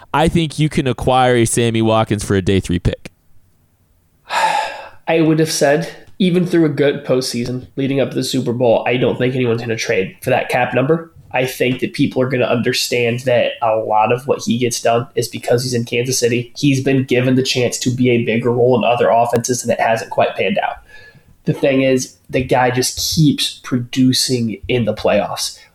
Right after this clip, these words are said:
Speaker 2: Over and over again, he produces when it matters.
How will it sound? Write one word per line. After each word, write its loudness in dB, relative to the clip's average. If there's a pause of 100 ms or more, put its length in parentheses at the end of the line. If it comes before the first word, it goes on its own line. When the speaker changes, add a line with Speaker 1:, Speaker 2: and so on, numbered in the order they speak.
(160)
Speaker 2:
Over 2
and 2
over 2
again, -2
he -2
produces -2
when 0
it -6
matters. 0